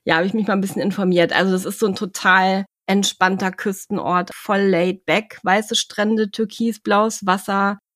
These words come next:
edle Boutiquen, luxuriöse Wohnanlagen und die Promis haben den Ort auch schon für sich entdeckt.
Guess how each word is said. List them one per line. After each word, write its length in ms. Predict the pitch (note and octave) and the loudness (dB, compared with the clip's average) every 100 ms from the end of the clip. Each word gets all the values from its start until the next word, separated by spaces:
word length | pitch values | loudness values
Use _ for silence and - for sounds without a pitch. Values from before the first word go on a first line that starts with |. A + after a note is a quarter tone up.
| _ | _
edle 300 | A3+ A3 A#3 | 0 4 2
Boutiquen, 960 | G3+ A3 - B3 A3+ A#3 A#3 A#3 A3+ A3+ | 2 0 0 -2 0 2 4 4 4 4
luxuriöse 800 | A3 A3 A3 G3+ G3+ F#3+ F#3 G#3+ | 2 2 0 0 2 0 0 2
Wohnanlagen 1040 | C4+ - G#3+ A#3 G#3+ G#3+ G#3+ G#3+ A3 G#3+ | 2 2 2 4 4 4 2 0 0 0
und 260 | - G3+ G3+ | 0 -2 -2
die 60 | |
Promis 440 | - G3 G3+ G3+ G#3+ | -4 0 0 0 0
haben 220 | F#3+ F#3+ | 0 2
den 160 | F#3+ | 2
Ort 220 | C3+ F3+ - | 2 0 2
auch 160 | F3+ | -2
schon 180 | - F#3+ | 0 -4
für 160 | F3+ E3 | -4 -4
sich 220 | D#3+ - | -4 -2
entdeckt. 380 | E3+ - - | 0 0 -4